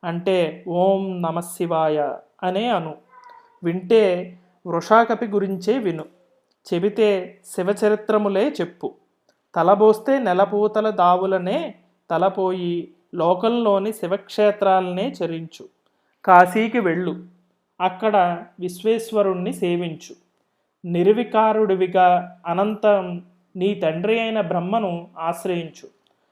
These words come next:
అతడు నీకు శివమహిమని, శివ సహస్రనామ స్తోత్రాదుల్ని ఉపదేశిస్తాడు. అవి ధరించు. ఇన్నాళ్ళు నా భక్తుడిగా ఖ్యాతి వహించి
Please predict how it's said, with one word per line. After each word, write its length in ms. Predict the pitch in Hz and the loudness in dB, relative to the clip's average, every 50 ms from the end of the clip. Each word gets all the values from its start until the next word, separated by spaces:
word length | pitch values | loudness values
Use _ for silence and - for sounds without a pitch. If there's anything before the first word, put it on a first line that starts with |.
| _ _ - 180 | _ _ 0 2
అతడు 280 | 180 180 226 220 233 | 2 4 2 2 2
నీకు 580 | 233 208 202 208 208 202 202 185 170 165 160 160 - - | 0 -2 -2 -4 -4 -2 -2 -2 -2 -2 -6 -10 -8 -6
శివమహిమని, 840 | 175 170 190 214 208 208 180 190 202 208 214 202 208 208 202 208 202 _ _ _ | -4 -2 0 0 0 0 -2 0 0 0 -2 -2 -2 -4 -6 -8 -10 _ _ _
శివ 260 | - - - 170 190 | -14 -10 -6 -4 -4
సహస్రనామ 800 | 202 196 208 185 180 208 - - - 202 196 196 196 190 185 185 | -2 -2 -2 -2 -2 -4 -6 -6 -6 -6 -4 -4 -4 -4 -4 -6
స్తోత్రాదుల్ని 1120 | 190 185 - - 175 170 170 - 196 190 190 196 190 190 190 185 180 180 190 190 226 302 - _ _ _ _ _ _ - | -8 -10 -8 -6 -6 -6 -4 -2 2 4 4 4 4 0 -4 -4 -6 -6 -8 -8 -8 -10 -14 _ _ _ _ _ _ -4
ఉపదేశిస్తాడు. 920 | 170 165 165 175 175 180 180 175 175 175 151 - - - 156 135 131 - - _ _ _ _ _ _ _ _ - - | -4 0 0 2 0 0 -2 -2 -4 -6 -10 -10 -10 -10 -10 -10 -10 -10 -16 _ _ _ _ _ _ _ _ -8 -6
అవి 160 | 170 202 226 | -4 -4 -2
ధరించు. 560 | 190 175 147 165 165 196 190 180 - - - _ _ _ _ _ _ _ _ - | -4 -4 -4 -2 -2 -2 -2 -4 -10 -14 -20 _ _ _ _ _ _ _ _ -12
ఇన్నాళ్ళు 560 | 175 165 165 170 185 202 214 214 220 226 247 254 | -10 -8 -6 -2 0 0 0 0 0 -2 -2 -2
నా 220 | 240 214 196 196 | -2 0 0 0
భక్తుడిగా 580 | 175 165 156 - - - 190 196 196 208 220 220 | 0 -2 -4 -4 -2 -2 -2 0 0 0 -2 -2
ఖ్యాతి 380 | 220 - 185 165 170 175 214 | -2 -2 -2 -2 -2 -2 -2
వహించి 760 | 196 190 180 175 196 180 175 175 180 180 160 156 160 165 | -2 -4 -2 -4 -4 -6 -8 -10 -8 -8 -6 -6 -8 -10